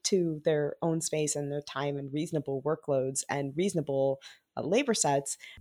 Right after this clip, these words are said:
these kinds of ameliorative, um, seem to be somewhat, I, I wanna say temporary fixes, or maybe even temporary fixes that allow unhelpful and,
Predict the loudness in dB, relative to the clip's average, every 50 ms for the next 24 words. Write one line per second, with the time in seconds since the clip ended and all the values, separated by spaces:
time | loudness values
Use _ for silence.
0 | -4 -2 0 0 0 0 2 6 6 8 8 8 6 6 6 6 6 6 4 2
1 | 0 -6 -4 0 2 2 4 4 4 6 6 6 6 6 6 4 4 4 6 6
2 | 6 6 6 4 0 -4 -4 _ 2 2 4 4 2 0 -4 -6 -10 _ -20 -20
3 | -20 -20 -20 _ _ -4 0 2 4 6 8 8 8 8 6 4 2 -2 _ 0
4 | 4 6 6 6 6 4 2 2 0 -2 -4 -8 -14 _ _ _ _ _ -4 2
5 | 4 6 6 6 6 4 2 -2 _ _ _ _ _ _ _ -2 4 6 8 8
6 | 8 8 8 8 8 6 6 4 2 2 0 -2 0 0 0 0 0 0 2 2
7 | 2 2 0 0 0 2 0 0 2 2 2 2 2 2 2 2 2 4 4 4
8 | 6 6 6 4 4 4 2 0 0 0 0 0 2 2 2 4 6 6 6 6
9 | 4 2 0 0 2 2 2 4 4 2 2 0 0 0 0 2 2 2 4 2
10 | 2 0 -2 -4 -6 -12 -20 -20 -2 _ 6 6 6 6 4 6 6 6 8 10
11 | 10 8 8 8 6 4 4 6 6 8 8 6 6 2 0 -2 -6 _ _ _
12 | _ _ -14 -2 2 4 4 4 4 4 6 6 8 8 6 4 2 0 -2 -2
13 | 0 2 2 2 2